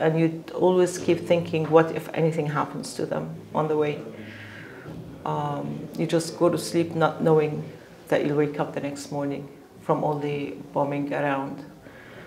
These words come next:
from, uh, from everything. Uh, it's quite a really bad experience, and I wish none of the kids, babies, or elderly had to go through it.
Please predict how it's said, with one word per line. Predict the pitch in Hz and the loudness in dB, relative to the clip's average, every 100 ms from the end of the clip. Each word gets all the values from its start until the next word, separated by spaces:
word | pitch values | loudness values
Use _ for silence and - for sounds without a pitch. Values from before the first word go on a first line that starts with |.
| - - - | -18 -20 -20
from, | - 151 147 143 139 135 | -6 -2 -2 -2 -4 -4
uh, | 135 - | -4 -4
from | - 143 143 | -2 2 4
everything. | 143 135 - 135 135 - - - - - - | 2 0 -6 -10 -12 -16 -20 -20 -20 -16 -6
Uh, | - - - - - - | -4 -4 -10 -18 -20 -14
it's | - - | -12 -10
quite | - 175 170 - | 4 6 6 4
a | 156 147 - - - - - - - - 143 | 0 2 0 -6 -12 -16 -18 -18 -18 -14 -2
really | 151 180 160 | 4 4 6
bad | 147 147 | 4 2
experience, | - - - 151 143 143 143 - - - - | 0 -10 0 0 2 -2 -8 -12 -14 -14 -10
and | - 147 147 147 147 147 147 | -6 -2 0 2 0 -2 -6
I | - 156 | 2 6
wish | 165 165 - - - | 6 6 0 -6 -2
none | 160 170 170 | 4 8 8
of | 170 - | 6 4
the | 165 160 165 165 - - - - - - - - | 4 6 6 4 -2 -12 -16 -18 -18 -18 -20 0
kids, | - 170 170 - - - - - - | 8 8 8 -6 -10 -10 -14 -14 -2
babies, | 160 160 156 151 151 143 - | 2 2 2 0 0 -2 -4
or | - 139 | 0 2
elderly | - 151 151 151 143 | 4 4 2 0 0
had | 147 143 | 0 -2
to | - | -6
go | 147 | -6
through | 147 - 151 | -6 -6 -6
it. | - - | -8 -12